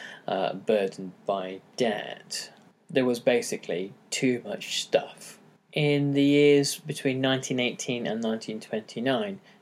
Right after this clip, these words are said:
U S manufacturing, uh, output doubled, um, a feat that has not been repeated in U S economic history, um, since.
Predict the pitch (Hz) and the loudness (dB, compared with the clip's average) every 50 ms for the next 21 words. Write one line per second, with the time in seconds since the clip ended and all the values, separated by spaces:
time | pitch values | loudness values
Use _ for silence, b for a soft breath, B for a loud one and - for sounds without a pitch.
0 | b _ - 131 127 123 123 120 - - - 120 113 113 113 113 113 - - 117 | b _ -4 0 2 2 2 0 -2 -4 -6 -6 -6 -6 -6 -8 -8 -6 -6 -6
1 | - - 160 156 - - 120 107 107 104 101 104 107 110 - - - _ 113 107 | -6 -6 -10 -12 -10 -6 -6 -6 -6 -6 -8 -10 -12 -14 -16 -16 -14 _ -6 -6
2 | 107 104 101 95 - - 135 147 170 175 - 165 - - 131 120 113 - - - | -6 -6 -6 -8 -6 -2 2 4 4 4 4 0 -4 -2 0 0 0 0 -4 -8
3 | B B B B B B B _ _ 147 131 - 139 123 117 - - 101 101 98 | B B B B B B B _ _ -14 -2 0 0 0 0 -2 -4 -4 -4 -6
4 | 98 - - - - - 127 123 120 117 117 110 - - - - - 147 139 - | -8 -12 -16 -12 -4 -2 0 2 2 2 0 0 -2 -6 -4 0 0 2 2 0
5 | - - - 135 123 117 - - 123 117 113 113 - - - _ 123 123 123 92 | -2 -4 0 0 0 2 2 0 0 0 0 -2 -6 -10 -10 _ -4 -2 -2 -2
6 | - 120 120 117 113 113 113 - 120 107 110 - - 110 107 110 107 107 104 98 | -2 -2 -6 -6 -6 -8 -8 -6 -6 -6 -6 -6 -8 -6 -6 -6 -6 -6 -8 -14
7 | - - - 110 110 107 104 98 - - - - - - 117 - - 113 110 107 | -16 -14 -8 -4 -2 -2 -2 -4 -6 -10 -12 -12 -12 -12 -14 -12 -10 -8 -8 -6
8 | 101 101 73 - - - - - - - - 101 98 92 92 - B B B B | -6 -6 -8 -10 -12 -14 -16 -14 -12 -10 -8 -6 -4 -6 -6 -8 B B B B
9 | B B B B - 98 101 98 92 92 92 95 147 - - - - - 185 139 | B B B B -10 -8 -8 -6 -8 -8 -10 -10 -8 -4 -2 2 4 4 4 4
10 | 98 87 - - - - - - - | 2 -2 -8 -4 0 0 0 0 -2